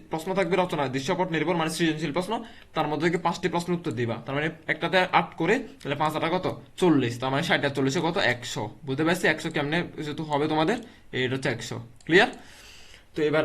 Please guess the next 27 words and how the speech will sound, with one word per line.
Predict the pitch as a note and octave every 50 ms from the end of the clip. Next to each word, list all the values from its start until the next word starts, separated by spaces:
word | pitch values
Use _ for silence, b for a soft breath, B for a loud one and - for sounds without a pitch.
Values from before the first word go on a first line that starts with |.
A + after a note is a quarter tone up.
| - -
আমরা, | C3+ D3+ D3+ D#3+ F3+
আহ, | G3 A#3+ B3+ - - - - - - B2+ C3 C3 C3
এগুলো | C3+ D#3 E3+ E3+
দেখে | C#3 C#3+ D3 F3
নিই, | F3+ F#3+
ষাটটি | F3+ G3+ F#3 - -
প্রশ্ন | D#3+ D3 E3+ E3+ - F#3
একটা | D#3+ - - D#3
একটা | D#3 - E3
করে | D3+ D#3 D#3
দেখে | D3+ D#3 D#3+ E3+
নিব। | E3+ F#3 G3+ - -
এগুলো | C#3+ D3+ D#3 D#3+ F3
তোমরা | E3+ D#3+ D#3+ F3
অবশ্যই | D#3 B2+ C#3 C3+ E3+ D#3
স্ক্রিনশট | - - D#3 D#3 F3 E3+
নিয়ে | E3 E3 E3
নিবা, | E3+ E3+ G3+ G3 F#3+
কারণ | D3+ C#3 C#3+ C#3+
এগুলোর | - C3+ C3+ D3 D#3 D#3+
উত্তর | D3 D#3+ D#3+ - C#3+
যখন | B2+ C#3 D3 D#3 D#3 D3+
দেখাবো | C#3+ C#3+ D3 D#3 D#3+ E3
তোমাদেরকে, | F3 D#3+ D#3+ D3+ E3 D#3+ E3 G#3+
শেয়ার | G#3+ - F#3 C#3+ C#3
করবো, | D3 D#3+ D#3+ E3
তখন | D3+ D3 C#3+ D#3 D3